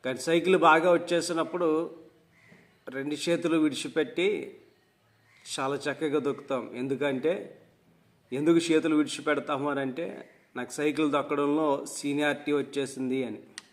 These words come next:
అలాగే ఈ దినాన్ని భక్తి కూడా అట్లాగే అయిపోయింది. అన్నీ తెలిసిపోయినాయి, అంతా తెలుసు, నాకు చాలా తెలుసు అనే ఆ ముసుగులో ఉండిపోయి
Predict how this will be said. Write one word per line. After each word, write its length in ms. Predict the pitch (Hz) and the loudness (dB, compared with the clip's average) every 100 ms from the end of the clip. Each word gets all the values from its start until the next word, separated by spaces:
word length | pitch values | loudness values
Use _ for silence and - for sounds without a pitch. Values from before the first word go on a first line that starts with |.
| _ _ _ _ _ _ _ _ _ | _ _ _ _ _ _ _ _ _
అలాగే 140 | 135 147 | -4 0
ఈ 80 | 147 | 2
దినాన్ని 420 | 156 170 165 165 | 2 4 4 2
భక్తి 380 | 147 147 - 165 | 2 0 0 2
కూడా 240 | 160 156 | 4 2
అట్లాగే 340 | 151 151 147 | 0 -2 -2
అయిపోయింది. 560 | 143 131 139 127 113 - - _ _ _ _ _ _ _ _ _ _ _ _ - | -2 -4 -4 -6 -6 -12 -18 _ _ _ _ _ _ _ _ _ _ _ _ -8
అన్నీ 200 | 143 185 | 6 8
తెలిసిపోయినాయి, 1120 | 175 175 170 - 180 175 165 147 151 - - - _ _ _ _ | 8 6 2 0 2 4 2 2 0 -6 -14 -20 _ _ _ _
అంతా 280 | 123 127 170 | -10 0 2
తెలుసు, 760 | 160 170 170 185 160 170 - - - _ _ _ _ _ _ _ - | 4 4 4 2 0 -2 -6 -16 -20 _ _ _ _ _ _ _ -10
నాకు 140 | 127 107 156 | -10 -6 -2
చాలా 420 | 139 165 170 165 | 2 4 4 4
తెలుసు 560 | 156 151 - 165 160 - 135 | 2 0 0 -2 -2 -6 -4
అనే 440 | 143 135 104 - - _ _ _ _ _ _ _ 117 | -2 0 -2 -8 -20 _ _ _ _ _ _ _ -8
ఆ 80 | |
ముసుగులో 600 | 127 156 170 175 196 175 | -4 -4 -2 2 4 4
ఉండిపోయి 840 | 170 160 160 165 156 185 214 - | 4 4 2 2 2 2 -2 -10